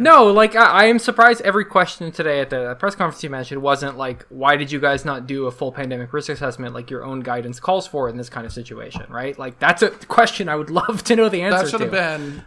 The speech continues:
Speaker 1: Uh,
Speaker 2: all, every single question should have been, "How did you miss the pandemic?" And there is
Speaker 1: Yeah.
Speaker 2: really no satisfactory answer for that as of yet.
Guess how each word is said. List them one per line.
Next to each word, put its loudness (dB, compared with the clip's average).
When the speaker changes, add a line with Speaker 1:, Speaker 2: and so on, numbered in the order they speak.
Speaker 1:
Uh, 6
Speaker 2:
all, 0
every -4
single -10
question -10
should 0
have 0
been, -2
"How 2
did -10
you -4
miss -2
the -18
pandemic?" -8
And -4
there 2
is 0
Speaker 1:
Yeah. -6
Speaker 2:
really -6
no 0
satisfactory -6
answer -12
for -14
that -14
as -14
of -20
yet. -20